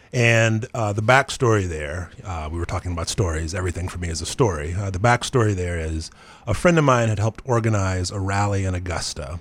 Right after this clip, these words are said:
of proponents, uh, who were telling these compelling stories about why it was important to legalize, um, same-sex marriage. And I de-,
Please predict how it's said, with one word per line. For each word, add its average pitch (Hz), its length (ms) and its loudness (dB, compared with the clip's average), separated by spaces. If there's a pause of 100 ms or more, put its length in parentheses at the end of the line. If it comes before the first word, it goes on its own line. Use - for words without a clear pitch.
(140)
of 87 420 -8 (140)
proponents, - 840 0
uh, 82 220 -4
who 98 120 -2
were 85 260 -2 (320)
telling 123 380 2
these 98 120 -2
compelling 123 500 2
stories 101 440 0
about 95 300 -2
why 95 240 0
it 95 80 -4
was 95 100 -4
important 90 420 -8
to 87 60 -8
legalize, 73 880 -8
um, 73 520 -8 (340)
same-sex 82 500 -4
marriage. 80 460 -12 (640)
And 123 460 4 (360)
I 147 220 4
de-, 143 200 0